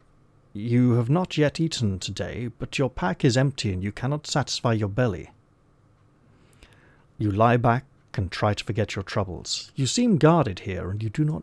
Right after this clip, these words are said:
dream. I have recovered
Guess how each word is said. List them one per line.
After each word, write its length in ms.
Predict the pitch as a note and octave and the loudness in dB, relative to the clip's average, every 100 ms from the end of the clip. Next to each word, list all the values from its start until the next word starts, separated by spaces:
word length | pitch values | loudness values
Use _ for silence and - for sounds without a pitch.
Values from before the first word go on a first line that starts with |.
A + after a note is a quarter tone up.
| _ | _
dream. 520 | - A2+ G2+ E2 - - _ _ _ _ _ _ _ _ _ _ _ _ _ _ _ _ - - - - _ _ _ - | -2 -2 -2 -6 -14 -18 _ _ _ _ _ _ _ _ _ _ _ _ _ _ _ _ -20 -20 -20 -20 _ _ _ 4
I 120 | B2 | 8
have 260 | A2+ G#2 A2 | 8 4 -2
recovered 520 | - D#3+ D3 B2+ | 2 4 6 4